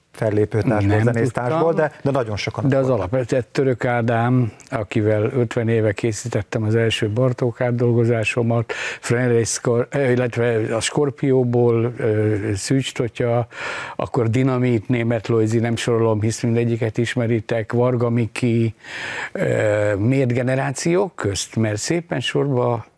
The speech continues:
Speaker 2: a, akikkel dolgoztam, akiknek köszönhetek, és akik később nekem köszönhették a pályájukat, mert mit tudom én,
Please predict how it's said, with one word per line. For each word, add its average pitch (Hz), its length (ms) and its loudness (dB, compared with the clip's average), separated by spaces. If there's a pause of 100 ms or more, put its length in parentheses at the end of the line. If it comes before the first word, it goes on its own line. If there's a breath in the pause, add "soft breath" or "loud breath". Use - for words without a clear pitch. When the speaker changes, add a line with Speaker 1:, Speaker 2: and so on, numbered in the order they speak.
(720 loud breath)
Speaker 2:
a, 95 340 -2 (180)
akikkel 107 520 -2
dolgoztam, 123 640 0
akiknek 117 640 -4
köszönhetek, 104 1120 -2 (600 loud breath)
és - 220 -2
akik 110 360 -2
később 160 500 0
nekem 120 440 0
köszönhették 101 960 0
a 107 40 0
pályájukat, 110 840 0
mert 107 220 0 (340 loud breath)
mit 117 160 -2
tudom 104 180 -2
én, 104 260 -2